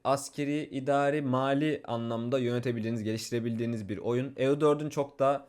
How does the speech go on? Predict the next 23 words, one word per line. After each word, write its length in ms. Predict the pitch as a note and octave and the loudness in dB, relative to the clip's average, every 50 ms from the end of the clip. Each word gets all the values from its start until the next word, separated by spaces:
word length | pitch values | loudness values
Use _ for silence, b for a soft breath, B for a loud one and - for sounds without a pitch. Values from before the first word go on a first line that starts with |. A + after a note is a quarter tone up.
| _ | _
basitleştirilmiş 840 | - A#2+ A#2+ - - - C3+ B2+ B2+ - C3 B2+ C3+ C#3 C3+ - - | -4 -4 -4 -4 -4 -2 -2 -2 -2 -2 -2 -2 -2 -2 -4 -4 -2
bir 60 | B2+ | 0
hali 220 | B2 A#2+ A#2+ A#2+ A#2+ | 2 4 4 4 4
olarak 260 | A#2+ A2+ G#2+ F#2+ G2+ | 4 2 2 0 -4
düşünebilirsiniz. 720 | G#2+ - C3 C3 C3 C3+ D3 D3 - - D3 D3+ C#3 B2+ | -8 -6 -2 -2 0 0 -2 -4 -4 -4 -6 -6 -6 -6
Bizim 240 | A2+ A2+ A#2+ B2 A#2+ | -6 -4 -2 0 2
de 40 | A#2 | 2
hatta 280 | A2+ A2+ A2+ - A#2+ A2+ | 0 0 0 -2 -2 0
E 240 | - G#2+ G#2+ G#2+ | 0 0 0 0
U 60 | G#2 A2 | 2 2
dört 220 | A#2 A2 A2+ - | 0 0 0 -2
ile 240 | G#2+ G#2 G#2 G2+ - - | -2 -2 -2 -2 -4 -6
Age 100 | F#2+ G#2 | -6 -6
of 60 | G2+ | -6
History 240 | - - G2+ G#2+ G#2 | -6 -6 -6 -6 -2
kıyasladığımız 560 | - G#2+ G#2 G2 - - G2+ G2+ G#2 G2 G2+ | 0 -2 -2 -2 -4 -6 -6 -6 -6 -6 -6
bir 40 | F#2 | -6
videomuz 400 | F#2+ F#2 F#2+ G#2 A2 A#2+ B2 B2+ | -6 -4 -4 -4 -2 -2 -2 0
da 120 | B2 A#2+ | 0 2
var. 220 | B2 C3+ C#3 - - _ | 2 0 -2 -4 -12 _
Kingdom 320 | - F3+ G3+ G#3 G#3+ G#3+ | 4 6 6 6 4 4
Come'dan 460 | - G3+ G3+ G3 G3 G#3 G3+ G3+ F#3+ E3 | 6 6 6 6 6 4 4 4 6 10
bahsetmezsek 840 | E3+ F3 F3 E3+ - F#3 - - F#3+ F#3+ F#3 F3+ - - F#3 F3+ | 10 10 10 8 4 0 0 2 2 2 2 2 2 2 2 2